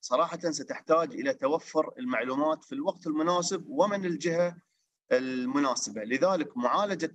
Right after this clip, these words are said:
هذه الكمية الهائلة من المعلومات على أساس أنها تخدم صناع القرار ومن بعدهم متخذي القرار،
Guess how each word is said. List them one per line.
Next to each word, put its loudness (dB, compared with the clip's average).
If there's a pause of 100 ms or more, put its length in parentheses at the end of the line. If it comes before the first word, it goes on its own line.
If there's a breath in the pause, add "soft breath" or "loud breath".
هذه 0
الكمية -4 (180)
الهائلة 2
من -6
المعلومات -2 (420)
على 2
أساس 0
أنها -6
تخدم 0
صناع 0
القرار 0
ومن -10
بعدهم 0
متخذي -8
القرار، 0